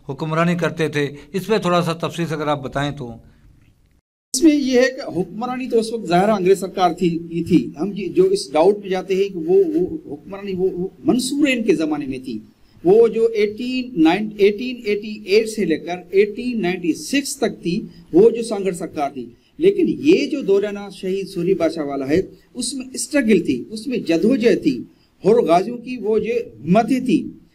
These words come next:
Speaker 2: तो ये सारी चीज़ें जो है वो उन्होंने बुनियादी तौर पर, अ, और तहरीक के जो फ़कीर थे, गाजीन थे, उनके, उनके यहाँ ये आप सही करते हैं कि उनके यहाँ असल है कि इतनी ज़्यादा नहीं थी, लेकिन हम दुबी को नहीं भूल सके।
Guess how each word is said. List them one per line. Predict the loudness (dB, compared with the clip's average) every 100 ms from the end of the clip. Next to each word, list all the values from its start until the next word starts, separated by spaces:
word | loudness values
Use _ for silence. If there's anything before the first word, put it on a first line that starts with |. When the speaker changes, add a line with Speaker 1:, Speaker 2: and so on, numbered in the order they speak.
| _
Speaker 2:
तो | 0
ये | 2 2
सारी | 0 -2 -4
चीज़ें | -6 -4 2
जो | 4
है | 6 6 4 -2 _ -6
वो | 0
उन्होंने | 0 0 -4 -6 -12 _ -18
बुनियादी | 0 4 4 4 2
तौर | 2 -2
पर, | -2 -4
अ, | -4 2 4 4 4
और | 4
तहरीक | 4 2 2
के | 0 4
जो | 4
फ़कीर | 4 -6 -8 -4
थे, | 0
गाजीन | 2 2 0 0
थे, | 2 2 2 -14 -4
उनके, | -2 2 4
उनके | 4 2 0 2
यहाँ | 2 2 2
ये | 0
आप | 0
सही | 0 0
करते | 2 0 -2
हैं |
कि | -2
उनके | -4 -2
यहाँ | -2 -4 -10 -6
असल | -2 2 4
है | 4
कि |
इतनी | 2 -2 0
ज़्यादा | 0 2
नहीं | 4 6
थी, | 6 6 2 -8
लेकिन | 0 2 2
हम | 2 2 2
दुबी | 2 4 2
को | 4 4 4
नहीं | 6 6 6 4
भूल | 0 2 2 2
सके। | 0 -2 -2 -2